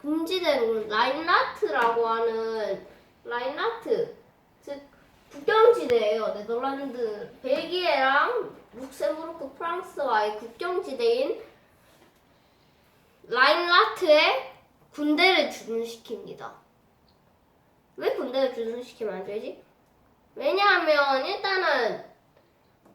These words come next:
일 차 세계대전 때 패배한 독일은 베르사유 조약에서 여기 국경지대, 다른 나라와 마-, 맞대고 있는 국경에 있는 군사시설을 주둔할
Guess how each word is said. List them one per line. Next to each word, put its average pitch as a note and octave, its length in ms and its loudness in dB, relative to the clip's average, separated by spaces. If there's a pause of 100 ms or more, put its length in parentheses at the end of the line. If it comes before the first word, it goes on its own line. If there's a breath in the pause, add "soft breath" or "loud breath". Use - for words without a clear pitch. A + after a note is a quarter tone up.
(380)
일 G4+ 160 -6
차 A4+ 200 2
세계대전 C#4+ 600 2
때 B3 640 -2
패배한 F4+ 640 2
독일은 D4 480 2
베르사유 D#4+ 720 4 (200)
조약에서 B3+ 1160 2 (1040 soft breath)
여기 C4 500 -8
국경지대, F#4+ 1120 4
다른 D#4 280 0
나라와 F#4 380 6 (100)
마-, A#3 560 -8
맞대고 C4 580 -4
있는 B3 280 -4
국경에 E4+ 640 -2
있는 D4+ 400 0
군사시설을 C#4+ 1120 2
주둔할 D4 880 -2